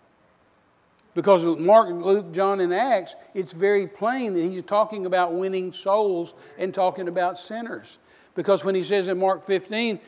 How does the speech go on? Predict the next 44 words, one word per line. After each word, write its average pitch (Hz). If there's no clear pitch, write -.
uh, 170
Mark 185
sixteen, 202
starting 202
in 180
verse 180
fifteen, 214
"Go 185
into 180
all 185
the 175
world 180
and 156
preach 180
the 170
gospel 185
to 185
every 175
creature. 190
He 185
that 165
believeth 175
baptized 185
shall 190
be 165
saved, 214
but 160
he 185
that 180
believeth 170
not 180
shall 190
be 170
damned." 190
He's 220
talking 175
about 190
sinners 170
and 220
Christians. 220
He's 185
talking 175
about 180
repentance. 220